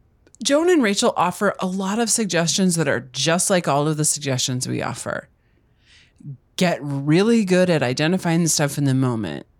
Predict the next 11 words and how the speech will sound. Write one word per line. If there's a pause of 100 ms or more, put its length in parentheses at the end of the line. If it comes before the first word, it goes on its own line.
Take
care
of
yourself. (540)
Um,
support
other
women. (720)
Build
a
network.